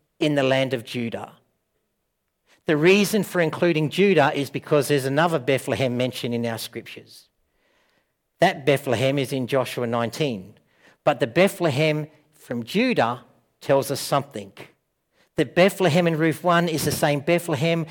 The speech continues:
where Jesus is gonna be born some thousand years later. Now, we don't understand what kind of Jew Elimelech was. As in, was he a man who obeyed and followed God? We don't know.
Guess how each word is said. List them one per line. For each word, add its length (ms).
where 140
Jesus 460
is 140
gonna 200
be 120
born 320
some 220
thousand 400
years 220
later. 300
Now, 100
we 80
don't 200
understand 580
what 120
kind 280
of 120
Jew 440
Elimelech 520
was. 560
As 240
in, 200
was 220
he 160
a 60
man 360
who 180
obeyed 520
and 160
followed 400
God? 380
We 100
don't 240
know. 320